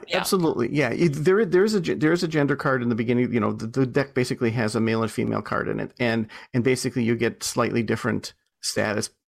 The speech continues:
Speaker 2: with one versus the other sort of thing, just to mix things up a little bit. But otherwise, yeah, it's, it's just for a group of people. Basically, um, f-,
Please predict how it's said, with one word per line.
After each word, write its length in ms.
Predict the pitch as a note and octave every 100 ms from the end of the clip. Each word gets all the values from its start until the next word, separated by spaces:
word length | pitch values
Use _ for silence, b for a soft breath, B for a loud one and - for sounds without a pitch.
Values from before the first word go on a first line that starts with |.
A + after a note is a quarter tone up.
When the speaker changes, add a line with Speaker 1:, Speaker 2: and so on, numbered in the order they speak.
| _ _ _
Speaker 2:
with 180 | A#2+ A#2
one 240 | A2+ A2
versus 300 | A2 G#2+ G#2+ -
the 100 | A2
other 160 | A2 A2+
sort 180 | -
of 80 | G#2
thing, 140 | A#2+ A2
just 160 | A#2
to 60 | A2+
mix 200 | A2 -
things 220 | - A2
up 180 | A2 A2
a 40 |
little 220 | A2 A2 G#2+
bit. 140 | A2+
But 100 | B2
otherwise, 360 | D3 F3+ F3 D3
yeah, 180 | E3+ B2+
it's, 200 | C3+ -
it's 120 | D3
just 120 | F3
for 80 | G3
a 60 | E3+
group 220 | E3+ F3
of 80 | E3+
people. 320 | E3+ D#3 C#3 B B B -
Basically, 640 | E3 - E3+ D#3 D3 C#3 b b b b - - -
um, 300 | B2+ A#2+ A#2 -
f-, 240 | - -